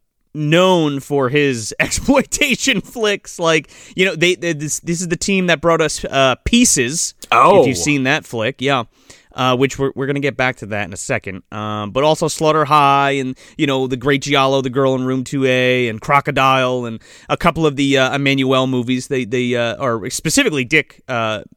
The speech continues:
Speaker 1: produced.
Speaker 2: Yeah, this, this movie has weird Giallo vibes, like,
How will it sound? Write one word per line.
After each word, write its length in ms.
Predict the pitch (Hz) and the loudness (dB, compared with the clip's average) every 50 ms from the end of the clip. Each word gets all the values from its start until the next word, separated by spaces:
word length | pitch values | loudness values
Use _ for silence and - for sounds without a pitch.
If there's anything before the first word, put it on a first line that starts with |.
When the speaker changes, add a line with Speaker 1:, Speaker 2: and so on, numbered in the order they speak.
| _ _ | _ _
Speaker 1:
produced. 500 | - 143 117 98 107 107 104 - - - - - | -8 -8 -6 -6 -8 -8 -10 -12 -14 -18 -18 -8
Speaker 2:
Yeah, 180 | - 139 147 151 | 0 2 2 4
this, 180 | 160 170 - - | 4 2 0 0
this 320 | - - 208 208 - - | 2 2 2 2 4 4
movie 300 | 240 285 294 269 277 220 | 4 4 4 2 0 -2
has 420 | - - 170 170 175 175 175 151 | -2 0 -2 0 0 0 -2 -2
weird 580 | 135 110 104 101 110 127 135 139 147 151 156 151 | -4 -8 -10 -4 2 2 4 4 4 2 2 0
Giallo 480 | 127 151 156 139 131 139 143 139 135 127 | 0 0 4 4 6 4 4 2 0 -2
vibes, 600 | 104 - 113 120 127 131 135 143 147 147 139 - | 0 0 2 2 2 2 2 0 -2 -4 -4 -2
like, 280 | 165 160 160 147 - | -2 -2 -2 -4 -6